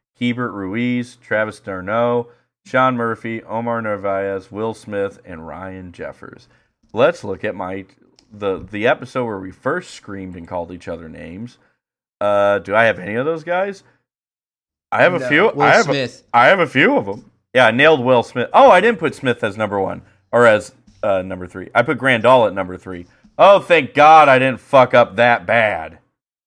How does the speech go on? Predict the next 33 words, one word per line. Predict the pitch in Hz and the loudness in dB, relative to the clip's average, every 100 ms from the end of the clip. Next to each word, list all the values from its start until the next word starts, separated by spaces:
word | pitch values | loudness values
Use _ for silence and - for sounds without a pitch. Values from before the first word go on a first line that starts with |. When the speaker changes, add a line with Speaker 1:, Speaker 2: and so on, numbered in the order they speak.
| _ - | _ -8
Speaker 1:
Jesus | 185 185 131 87 - | -6 -4 -8 -14 -18
Christ. | - 127 107 80 - - _ _ _ _ _ _ _ _ _ _ _ _ | -2 0 0 -2 -14 -20 _ _ _ _ _ _ _ _ _ _ _ _
Real | 127 131 | -4 -2
Speaker 2:
Could've | 110 | -2
been | 117 120 | -4 -4
Speaker 1:
Mut- | |
Speaker 2:
bad. | 117 117 113 120 120 _ _ - | -4 -4 -6 -8 -18 _ _ -8
Speaker 1:
Yeah, | 107 101 98 101 - | 0 2 2 0 0
my | 107 107 | -2 -2
list | 104 110 - | -2 -6 -6
went | 98 92 | -12 -14
Smith, | - 110 104 | -10 -8 -4
Speaker 2:
Oh, | 127 | 0
we're | 147 | 0
Speaker 1:
Real | 160 | 0
Speaker 2:
forgetting | 147 160 175 | 0 -2 0
Speaker 1:
Muto. | 139 | 2
Speaker 2:
about | 123 | 2
Real | 123 131 | 0 -4
Muto. | 123 143 143 117 | -2 -4 -4 -6
What's | 120 135 | -6 -6
he | 139 135 | -8 -8
up | 110 | -10
to? | - 113 117 _ _ _ _ _ _ _ _ _ - | -14 -14 -14 _ _ _ _ _ _ _ _ _ 2
Speaker 1:
Uh, | 127 131 127 127 | 6 6 4 2
he's | 123 135 127 | 0 -4 -8
just | - 131 127 | -4 -4 -4
below | 131 123 | -6 -4
Will | 113 107 101 | -4 -6 -8
Smith | - 104 95 | -10 -12 -12
in | 95 | -14
terms | 90 95 90 | -16 -16 -16
of | 92 | -16